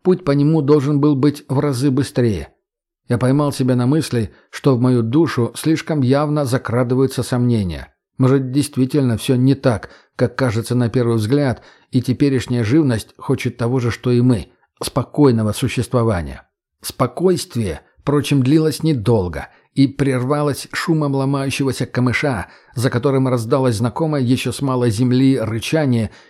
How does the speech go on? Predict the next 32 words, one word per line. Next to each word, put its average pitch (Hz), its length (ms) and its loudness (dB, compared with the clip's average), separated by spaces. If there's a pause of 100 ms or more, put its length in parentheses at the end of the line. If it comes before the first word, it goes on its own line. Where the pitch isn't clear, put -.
(120)
еле 139 240 4
различимое 131 640 0
на 123 100 0
фоне 131 280 0
треска. 120 520 -2 (440)
Камыши 127 360 0
ходили 131 380 0
ходуном 131 580 2
в 104 60 0
опасной 117 400 -2
близости 120 480 0
от 120 140 -2
нашей 120 260 -2
тропы. 104 460 -4 (420)
Если 139 320 0
малыш, 156 520 0 (120)
так 139 200 -2
бодро 131 420 2
заменивший 135 640 0
собой 127 320 0
Федора, 117 500 0 (340)
решил 127 320 0
произвести 127 520 -2
на 131 120 2
нас 135 200 0
впечатление, 120 800 0 (280)
то 131 100 0
у 139 60 4
него 143 220 2
это 151 160 -4
прекрасно 143 560 -2
получилось. 120 680 -2